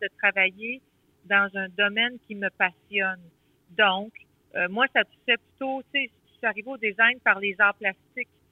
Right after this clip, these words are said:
Puis, pour moi, euh, ça a été un plaisir toute ma vie. Tu sais, imagine, là, si c'était, je sais pas moi, ton hobby ou ton passe-temps préféré, ben, ça devient ton travail.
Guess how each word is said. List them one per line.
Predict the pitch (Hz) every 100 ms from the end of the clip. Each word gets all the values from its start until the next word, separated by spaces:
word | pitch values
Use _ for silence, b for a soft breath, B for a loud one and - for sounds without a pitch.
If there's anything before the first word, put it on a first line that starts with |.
| _ _ _ -
Puis, | 226 190 _ -
pour | 277 247
moi, | 220 226 240 277 _ _ _ -
euh, | 202 196 185 175 - _
ça | 220
a | 196
été | 196 262 262
un | 220
plaisir | 214 208 254
toute | -
ma | 214
vie. | 196 311
Tu | -
sais, | 277
imagine, | 240 277 247 233 302 294
là, | 220
si | 226 _ 202
c'était, | 208 196 180
je |
sais | - -
pas | 254
moi, | 220 196
ton | 202 180 180
hobby | 196 185 175 220 240
ou | 202
ton | - 180
passe-temps | - 196 185 - 214 -
préféré, | 220 - 190 180 220 254 _ _ _ _ _
ben, | 190 180
ça | 196
devient | 185 214
ton | 226 208 -
travail. | 160 175 202 180